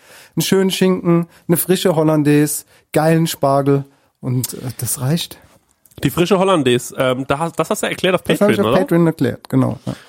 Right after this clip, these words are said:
Speaker 2: Also wenn ihr Bock habt, äh, zu hören, wie, äh, Dennis Meyer eine frische Hollandaise macht, dann könnt ihr bei uns einfach Patrone werden. Patreon Punkt com slash Count Schluck. Und, äh,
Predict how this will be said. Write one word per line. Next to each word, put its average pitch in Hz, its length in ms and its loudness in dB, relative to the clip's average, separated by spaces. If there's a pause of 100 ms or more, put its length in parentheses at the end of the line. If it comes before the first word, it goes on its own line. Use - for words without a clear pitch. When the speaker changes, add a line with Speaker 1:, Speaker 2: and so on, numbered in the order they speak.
(140)
Speaker 2:
Also 113 260 -2
wenn 120 80 2
ihr 120 100 0
Bock 123 200 -2
habt, - 260 -6
äh, 113 160 0
zu 123 140 0
hören, 120 260 0
wie, 135 340 -4
äh, 117 320 2
Dennis 123 320 0
Meyer 117 120 0
eine 123 120 0
frische 123 240 -2
Hollandaise 117 460 0
macht, 107 160 -4
dann 110 100 0
könnt 123 180 -2
ihr 123 60 0
bei 113 100 0
uns 117 140 -6
einfach 120 240 -6
Patrone 120 460 -2
werden. 107 340 0
Patreon 139 380 -2
Punkt 131 200 -4
com 131 180 -4
slash 123 320 -2
Count 123 260 -2
Schluck. - 300 -2 (600)
Und, 113 440 -2
äh, 110 460 2